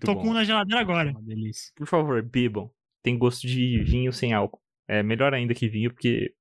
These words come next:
Speaker 2: é sem
Speaker 3: Tem
Speaker 2: álcool.
Speaker 3: gosto de
Speaker 1: Você não
Speaker 3: vinho,
Speaker 1: fica
Speaker 3: né?
Speaker 1: loucão.
Speaker 2: Exatamente. Não tem ressaca no dia seguinte.
Speaker 1: Exato.
Speaker 2: E você toma gelado, porra. Tem coisa mais gostosa do que coisa gelada. Suco de
Speaker 1: Fato.
Speaker 2: vinho de vidro.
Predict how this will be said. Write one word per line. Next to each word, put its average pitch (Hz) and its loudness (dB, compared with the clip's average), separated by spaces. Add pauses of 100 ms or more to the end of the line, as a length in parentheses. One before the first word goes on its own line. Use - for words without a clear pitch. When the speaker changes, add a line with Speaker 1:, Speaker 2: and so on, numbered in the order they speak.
(300)
Speaker 2:
é 107 0
sem - -2
Speaker 3:
Tem - 4
Speaker 2:
álcool. 117 0
Speaker 3:
gosto 123 0
de 147 -4
Speaker 1:
Você 185 -4
não 180 4
Speaker 3:
vinho, 127 -4
Speaker 1:
fica 175 -4
Speaker 3:
né? 180 2
Speaker 1:
loucão. 165 -2 (540)
Speaker 2:
Exatamente. 104 -4 (320)
Não 107 -6
tem 110 2
ressaca 107 0
no 101 0
dia 101 -2
seguinte. 110 -8 (760)
Speaker 1:
Exato. 156 -2
Speaker 2:
E 113 -2
você 127 -6
toma 117 0
gelado, 117 -2
porra. 113 -2 (220)
Tem 110 -2
coisa 113 2
mais 110 -2
gostosa 107 0
do 117 -10
que - -20
coisa 113 0
gelada. 110 -4 (320)
Suco - -2
de 117 0
Speaker 1:
Fato. 107 0
Speaker 2:
vinho 117 0
de 110 0
vidro. 113 2